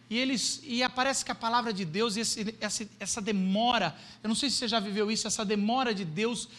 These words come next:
Deus, ele se manifesta e depois ele se recolhe e ele deixa um tempo pra Abraão e, e Sarai, né? O Abrão e Sarai, ou Abraão e Sara,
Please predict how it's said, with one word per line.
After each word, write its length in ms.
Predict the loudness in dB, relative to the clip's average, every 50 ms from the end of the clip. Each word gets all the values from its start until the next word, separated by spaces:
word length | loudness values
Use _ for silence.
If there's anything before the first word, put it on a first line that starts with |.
| -20 -20 -14 -6
Deus, 200 | -2 0 0 0
ele 140 | 0 0 0
se 140 | 0 0 0
manifesta 680 | 2 2 2 2 0 -2 -2 0 2 2 2 2 0
e 40 | -2
depois 320 | -4 -4 -2 -4 -4 -2
ele 160 | -2 -2 -2 -2
se 180 | -2 -4 -4
recolhe 680 | -4 -6 -6 -8 -8 -4 0 2 4 4 4 2 -2 -4 -8 -14 -18 -18 -20 -20 -20 -14 -6
e 100 | -4 -2
ele 140 | -2 -2 -2
deixa 240 | -2 -2 -2 0 -2
um 60 | -4
tempo 500 | -2 -2 0 0 0 -2 -4 -6 -8 -8 -8 -12 -20 -20 -20 -18 -8
pra 140 | -2 0 0
Abraão 440 | 0 2 2 4 4 4 4 2 2
e, 40 | 2
e 360 | 2 2 2 0 -2 -2 0
Sarai, 520 | 2 4 6 6 6 8 6 6 6 4
né? 120 | 4 4 2
O 160 | 2 0 0 2
Abrão 460 | 2 4 4 4 4 4 4 4 4
e 40 | 4
Sarai, 520 | 4 4 4 4 4 4 4 4 2 2
ou 100 | 2 0
Abraão 520 | 0 0 0 -2 0 0 2 2 0 0 -2
e 40 |
Sara, 480 | -2 -2 0 2 4 4 4 4 2 0